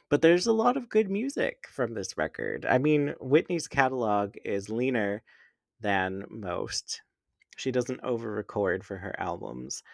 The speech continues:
but what she has is top-notch. And this one showcases her flair on an up-tempo. I know most of her biggest hits,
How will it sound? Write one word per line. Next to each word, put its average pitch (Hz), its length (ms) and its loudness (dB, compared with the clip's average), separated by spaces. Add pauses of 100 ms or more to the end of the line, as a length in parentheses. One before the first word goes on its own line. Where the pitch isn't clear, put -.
(460)
but 98 340 -2 (300)
what 131 200 -2
she - 200 -4
has 104 640 2
is - 300 -12
top-notch. - 1000 -8 (1400)
And 117 340 2 (560)
this 185 260 2
one 196 220 2
showcases 139 720 2
her 123 160 -2
flair 101 500 -4
on 113 160 -4
an 113 200 -8
up-tempo. - 840 -6 (480)
I 139 60 -4
know 135 140 2
most 131 400 0
of 123 100 -6
her - 160 -4
biggest 113 400 0
hits, - 400 -2